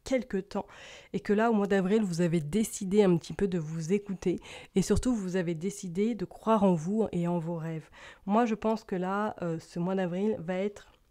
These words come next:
spectaculaire pour vous, va être source de... Euh, on profite, on accueille l'abondance qui va arriver à vous, et surtout, je sens que pour moi, là, euh,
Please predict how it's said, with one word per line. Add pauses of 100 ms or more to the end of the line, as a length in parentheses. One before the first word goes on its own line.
(320)
spectaculaire
pour
vous, (380)
va
être
source
de...
Euh, (460)
on
profite,
on
accueille
l'abondance
qui
va
arriver
à
vous,
et
surtout, (400)
je
sens
que (100)
pour
moi,
là,
euh,